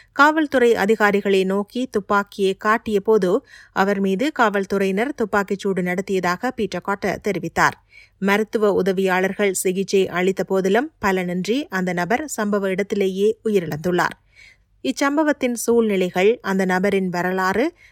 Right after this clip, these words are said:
மற்றும் காவல்துறையினரின் நடவடிக்கைகள் குறித்து விசாரணை மேற்கொள்ளப்படும் என காவல்துறை உதவி ஆணையர் பீட்டர் காட்டர் குறிப்பிட்டார். அந்நபர் தொடர்பில் குறிப்பிடத்தக்க குற்றவியல் வரலாறு இல்லை எனவும்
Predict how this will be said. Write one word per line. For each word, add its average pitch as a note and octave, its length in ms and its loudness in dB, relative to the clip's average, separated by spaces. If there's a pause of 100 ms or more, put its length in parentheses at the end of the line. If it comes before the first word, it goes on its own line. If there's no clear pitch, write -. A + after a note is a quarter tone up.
மற்றும் B3+ 480 -2
காவல்துறையினரின் G#3 920 2
நடவடிக்கைகள் G#3 760 0
குறித்து G3+ 560 0
விசாரணை A#3 640 0 (100)
மேற்கொள்ளப்படும் G3 680 0
என F3+ 240 0 (420)
காவல்துறை F#3+ 560 0
உதவி F#3 420 0
ஆணையர் F#3 520 -2
பீட்டர் G3 360 -4
காட்டர் G3 340 -2 (220)
குறிப்பிட்டார். E3+ 540 0 (460)
அந்நபர் A#3+ 560 2
தொடர்பில் G3+ 460 2
குறிப்பிடத்தக்க G3+ 840 0
குற்றவியல் G3 680 2
வரலாறு G3 600 2
இல்லை G#3 420 2
எனவும் E3+ 400 0